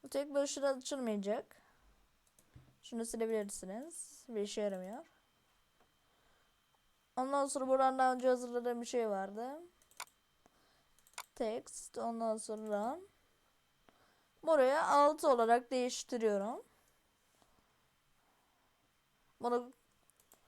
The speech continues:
açıklamalarda gösteririm, veririm. Run log tabat olarak kaydettim. Buraya bir tane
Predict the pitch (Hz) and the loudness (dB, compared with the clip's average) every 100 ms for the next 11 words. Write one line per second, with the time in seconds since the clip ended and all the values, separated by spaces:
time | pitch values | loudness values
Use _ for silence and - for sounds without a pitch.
0 | _ - - 233 240 269 233 233 220 214 | _ -8 -4 -4 -4 -4 0 4 6 4
1 | 220 - _ 269 269 _ _ _ - _ | 2 -6 _ -20 -20 _ _ _ -20 _
2 | _ 254 226 220 - - 208 196 202 220 | _ -4 0 0 -2 -6 -6 -6 -6 -6
3 | 226 196 190 226 349 427 _ _ - _ | -6 -6 -6 -8 -10 -16 _ _ -20 _
4 | _ _ _ _ _ _ _ _ _ _ | _ _ _ _ _ _ _ _ _ _
5 | _ _ _ _ _ _ _ _ - 220 | _ _ _ _ _ _ _ _ -16 -2
6 | 240 254 247 214 202 202 - _ _ - | 0 0 -2 -4 -6 -8 -20 _ _ -20
7 | - - 269 233 220 - - - - _ | -20 -6 0 0 0 -6 -16 -20 -20 _
8 | _ _ _ _ _ _ _ _ _ 311 | _ _ _ _ _ _ _ _ _ 0
9 | 269 220 202 - 294 240 208 - 277 330 | 4 4 4 4 4 4 0 -6 -10 -10
10 | 392 427 _ _ _ _ _ _ _ _ | -14 -20 _ _ _ _ _ _ _ _
11 | _ _ _ _ _ - 269 277 302 285 | _ _ _ _ _ -8 0 2 2 0
12 | 269 233 302 | 0 0 -4